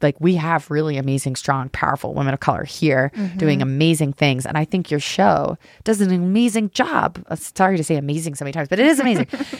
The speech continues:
Speaker 1: You do an amazing job of really spotlighting those women and being like, "Yeah,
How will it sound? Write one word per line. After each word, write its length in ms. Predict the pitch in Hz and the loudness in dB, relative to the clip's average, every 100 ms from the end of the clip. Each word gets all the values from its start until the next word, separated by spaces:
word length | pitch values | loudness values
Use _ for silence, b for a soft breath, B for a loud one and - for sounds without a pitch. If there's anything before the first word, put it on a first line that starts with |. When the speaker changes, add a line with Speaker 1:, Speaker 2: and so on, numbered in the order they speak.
| 285 B B | -14 B B
Speaker 1:
You 80 | 226 | 4
do 100 | 277 | 6
an 80 | |
amazing 320 | 277 277 262 226 | 6 4 2 2
job 380 | 262 240 190 - | 4 4 2 2
of 200 | 185 180 | 2 2
really 380 | 190 202 214 - - - | 0 0 0 -4 -10 -12
spotlighting 880 | - 175 202 - 214 220 208 190 185 | -2 0 0 2 2 2 2 0 2
those 300 | 185 180 185 | 0 0 -2
women 300 | 226 302 175 | -2 0 -2
and 120 | 147 | -2
being 220 | 165 170 | -2 0
like, 240 | 165 156 - - | 0 -2 -6 -6
"Yeah, 480 | 170 196 233 190 | 2 4 4 2